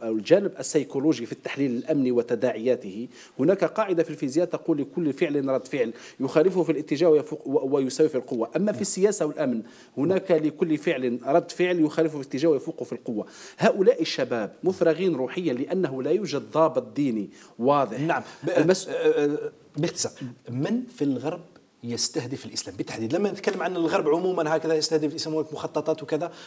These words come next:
Speaker 2: ممكن يكون فيه نوع من الظلم لبعض الأطراف. بالتحديد من في رأيك بالتحديد في الغرب يستهدف الإسلام؟
Speaker 1: تحدث الأستاذ عن صراع الحضارات. استعدي الإسلام وحول إلى عدو مع أنه لم يكن عدو تاريخي،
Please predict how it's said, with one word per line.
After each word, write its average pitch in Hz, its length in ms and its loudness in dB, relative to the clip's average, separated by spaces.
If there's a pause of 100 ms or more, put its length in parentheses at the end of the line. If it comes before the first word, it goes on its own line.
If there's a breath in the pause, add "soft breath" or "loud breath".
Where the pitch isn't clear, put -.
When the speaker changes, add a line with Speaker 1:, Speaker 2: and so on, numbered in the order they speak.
Speaker 2:
ممكن 175 240 0
يكون 208 200 4
فيه 196 180 0
نوع 214 180 6
من 175 180 -4 (340 loud breath)
الظلم 180 280 2
لبعض 156 240 4
الأطراف. 127 380 0 (280 loud breath)
بالتحديد 202 540 2 (180)
من 247 460 4 (200 loud breath)
في 156 220 6
رأيك 135 480 0
بالتحديد 143 460 2
في - 80 4
الغرب 143 280 0 (440)
يستهدف 151 440 0
الإسلام؟ - 320 -8 (1200 soft breath)
Speaker 1:
تحدث 175 400 0
الأستاذ 147 460 -4
عن 120 320 -2
صراع 127 340 -2
الحضارات. 110 600 -8 (960)
استعدي 147 500 -2
الإسلام 160 460 -2
وحول 127 420 -2
إلى 113 180 -2
عدو 131 340 0
مع 127 200 -2
أنه 131 220 0
لم 131 140 0
يكن 120 260 -4
عدو 101 200 -8
تاريخي، - 380 -10